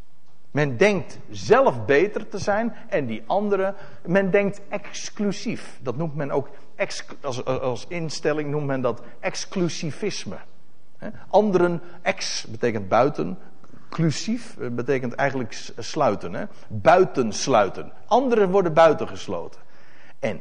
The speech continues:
ik denk dan: waar heb ik dat meer gehoord? Want je kan natuurlijk zeggen, "Ja, dat waren die lui daar in de synagoge." Maar dan zeg ik van, "Is het vandaag anders?" Ook dat volk dat zich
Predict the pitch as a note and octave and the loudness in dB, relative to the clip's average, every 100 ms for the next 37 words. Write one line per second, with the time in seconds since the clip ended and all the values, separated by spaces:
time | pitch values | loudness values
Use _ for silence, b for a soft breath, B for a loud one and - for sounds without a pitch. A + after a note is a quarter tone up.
0 | - B2 B2 - F#2 - - - - - | -6 -4 -4 -2 -2 -4 -8 -8 -8 -8
1 | - - - - - - - - - G2 | -8 -8 -8 -8 -8 -8 -8 -8 -8 -8
2 | D#2+ F2 E2 D2 C2+ G2+ B2 A#2 - - | -8 -8 -8 -8 -8 -6 -6 -6 -8 -8
3 | - - - - - - - b b b | -10 -8 -8 -8 -10 -10 -8 b b b
4 | b A2+ G2+ G2+ A2 F#2 E2+ F#2+ E2+ G#2 | b -2 -2 -2 -2 -4 -4 -6 -6 -6
5 | F#2 F2+ E2 F#2 F#2 F2 E2 F2+ E2+ F#2+ | -6 -4 0 0 0 -4 -6 -6 -6 0
6 | G2 F2+ F#2 F2+ E2+ - F2+ D#2+ G#2 F#2+ | 2 2 -2 -4 -8 -8 -8 -6 0 2
7 | F2+ F#2 F#2+ F#2 F#2+ G#2 G2+ F#2 - G2 | 0 -4 -6 -8 -8 -8 -8 -8 -6 -6
8 | - b b A2 F2+ - F2 D#2 D2+ - | -6 b b -8 -8 -8 -6 -4 -4 -6
9 | F2+ - - - - - - - - B | -8 -6 -8 -8 -8 -8 -8 -8 -10 B
10 | B B F#3 E3 D#3+ - - F#3 F3 D3 | B B 8 8 4 4 0 2 4 4
11 | D#3 C#3+ - D#3+ - | 4 4 2 -2 -2